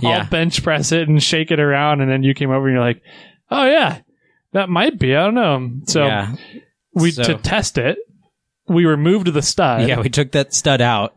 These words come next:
Speaker 2: And it slid right in, and it just went ploop and
Speaker 1: Yeah.
Speaker 2: plopped right in.
Speaker 1: No problems.
Speaker 2: Easy, no
Speaker 1: Like it
Speaker 2: problems.
Speaker 1: should have the first
Speaker 2: Exactly.
Speaker 1: time.
Speaker 2: <laughs> Exactly.
Speaker 1: <laughs>
Speaker 2: And I was like, Oh, so that's what it feels like to put a T case <laughs> in.
Speaker 1: Yeah.
Speaker 2: Okay.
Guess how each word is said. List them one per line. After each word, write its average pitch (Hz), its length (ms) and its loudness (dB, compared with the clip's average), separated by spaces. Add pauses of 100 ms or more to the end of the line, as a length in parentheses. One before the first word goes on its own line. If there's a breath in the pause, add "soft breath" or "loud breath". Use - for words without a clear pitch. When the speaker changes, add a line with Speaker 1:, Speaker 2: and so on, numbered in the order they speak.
(240)
Speaker 2:
And 160 160 -2
it 147 80 -4
slid 165 260 0
right 135 560 0
in, 120 280 0
and 160 180 2
it 156 60 2
just 147 240 -2
went 147 240 -2 (440)
ploop 494 480 2
and 175 140 -2
Speaker 1:
Yeah. 165 160 2
Speaker 2:
plopped 131 140 -4
right 160 180 2
in. 165 160 2
Speaker 1:
No 123 220 2
problems. 147 400 2
Speaker 2:
Easy, 131 240 2
no 139 160 2
Speaker 1:
Like 131 160 0
it 143 40 -2
Speaker 2:
problems. 143 200 2
Speaker 1:
should 151 160 2
have 101 220 -2
the 123 140 2
first 147 400 0
Speaker 2:
Exactly. - 80 0
Speaker 1:
time. - 200 0
Speaker 2:
<laughs> 180 240 0
Exactly. 156 380 -2
Speaker 1:
<laughs> - 420 -4
Speaker 2:
And 190 220 -4
I 165 40 2
was 160 80 2
like, 151 160 -2
Oh, 233 320 2 (280 soft breath)
so 190 160 0
that's 226 220 0
what 170 260 2
it 147 100 -2
feels 156 280 0
like 139 200 -2
to 151 80 -2
put 143 200 0
a 143 60 0
T 175 220 -2
case - 840 0
<laughs> - 0 -
in. 160 200 2
Speaker 1:
Yeah. 117 340 2
Speaker 2:
Okay. - 180 -6